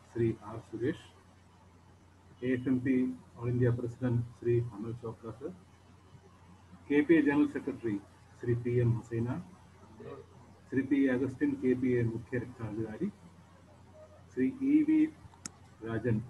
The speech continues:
കെ പി എ State Secretary, ശ്രീ പി അശോക് കുമാർ കെ പി എ ട്രഷറർ.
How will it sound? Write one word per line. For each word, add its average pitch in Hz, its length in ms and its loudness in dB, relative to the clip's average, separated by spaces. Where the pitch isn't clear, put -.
കെ 127 180 2
പി 123 140 0
എ 120 80 4
State 123 340 -2
Secretary, 117 460 -4
ശ്രീ 160 280 4
പി 151 200 4
അശോക് 135 360 -4
കുമാർ 113 400 -4
കെ 120 160 -2
പി 120 140 0
എ 117 40 2
ട്രഷറർ. - 380 -10